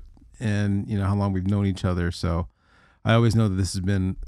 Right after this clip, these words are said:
you know, the special movie in your heart. Didn't know it was your number one, but, uh, but I was ex-, I'm excited for this, for this episode. So, so here we are. But so my first question to you before we get into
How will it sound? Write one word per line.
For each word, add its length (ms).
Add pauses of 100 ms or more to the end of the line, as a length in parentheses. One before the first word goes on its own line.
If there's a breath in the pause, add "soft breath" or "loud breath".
you 100
know, 80
the 160
special 300
movie 280
in 100
your 100
heart. 260
Didn't 160
know 100
it 20
was 120
your 100
number 220
one, 440
but, 280
uh, 360 (420)
but 100
I 60
was 120
ex-, 220
I'm 100
excited 360
for 100
this, 220
for 100
this 200
episode. 560
So, 360 (540)
so 120
here 240
we 180
are. 300
But 200
so 300
my 220
first 320
question 400
to 120
you 140
before 240
we 140
get 140
into 260